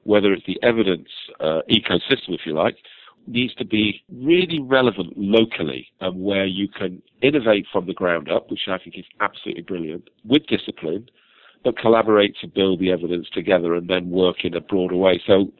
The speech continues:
to me, the, the key advice is, how do you present all of this endeavor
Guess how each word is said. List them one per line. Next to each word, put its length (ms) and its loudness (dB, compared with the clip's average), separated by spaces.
to 80 0
me, 340 2
the, 120 -6
the 120 -6
key 260 4
advice 380 4
is, 120 -2
how 140 2
do 60 -2
you 80 -2
present 380 0
all 280 6
of 80 0
this 200 -4
endeavor 540 0